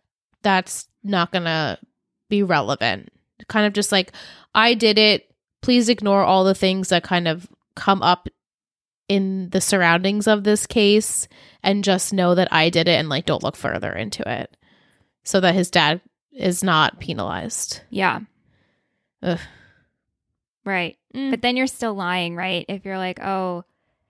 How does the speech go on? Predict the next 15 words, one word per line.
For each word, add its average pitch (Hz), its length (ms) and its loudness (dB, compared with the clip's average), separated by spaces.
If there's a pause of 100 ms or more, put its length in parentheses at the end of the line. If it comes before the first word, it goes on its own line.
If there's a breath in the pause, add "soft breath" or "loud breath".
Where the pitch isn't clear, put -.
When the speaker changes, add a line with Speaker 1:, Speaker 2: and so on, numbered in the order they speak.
(440)
Speaker 2:
if 202 100 -6
his 202 140 -4
dad 190 300 4
says, 196 200 -4
'I 196 100 2
didn't 202 140 -2
Speaker 1:
You're - 200 4
Speaker 2:
know 247 100 6
Speaker 1:
omitting 240 220 4
Speaker 2:
about 240 240 4
Speaker 1:
the 214 60 -2
Speaker 2:
this.'" 254 840 0
Speaker 1:
truth. 269 180 -8
<laughs> 269 120 0
Speaker 2:
Right. 359 540 2